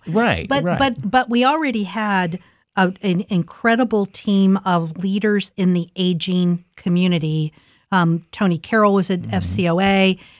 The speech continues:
Speaker 2: Fr-, that, uh, Cindy Farson was at C O triple A. They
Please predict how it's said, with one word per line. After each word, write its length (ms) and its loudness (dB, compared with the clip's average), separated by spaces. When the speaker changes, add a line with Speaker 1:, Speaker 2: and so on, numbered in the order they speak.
Speaker 2:
Fr-, 320 0
that, 380 -2
uh, 160 -2
Cindy 300 0
Farson 500 2
was 200 0
at 160 -4
C 180 -2
O 40 2
triple 400 -6
A. 120 2
They 200 -2